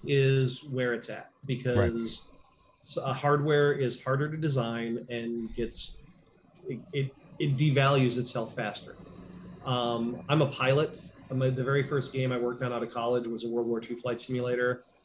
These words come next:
Speaker 1: I got a pilot's license. You get magazines. Back then, the magazines would be full of ads about, "Hey, spend all this money on this widget, this physical widget that you have to then have a mechanic install in the dashboard of your airplane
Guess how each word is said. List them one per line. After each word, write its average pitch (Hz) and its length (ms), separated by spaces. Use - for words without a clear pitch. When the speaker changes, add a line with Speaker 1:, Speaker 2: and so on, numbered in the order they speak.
Speaker 1:
I 113 60
got 117 140
a 113 40
pilot's 127 400
license. - 580
You 117 260
get 120 180
magazines. 110 680
Back 170 260
then, 151 240
the 139 60
magazines 131 580
would 131 100
be 135 100
full 226 560
of 185 80
ads 180 520
about, 143 360
"Hey, 180 420
spend 226 480
all 208 240
this 190 200
money 185 340
on 151 220
this 139 360
widget, 170 400
this 151 200
physical 233 480
widget 156 420
that 151 180
you 156 80
have 180 260
to 170 140
then 175 240
have 160 260
a 160 40
mechanic 156 520
install 165 460
in 151 60
the 139 60
dashboard 135 600
of 127 100
your 131 140
airplane 120 440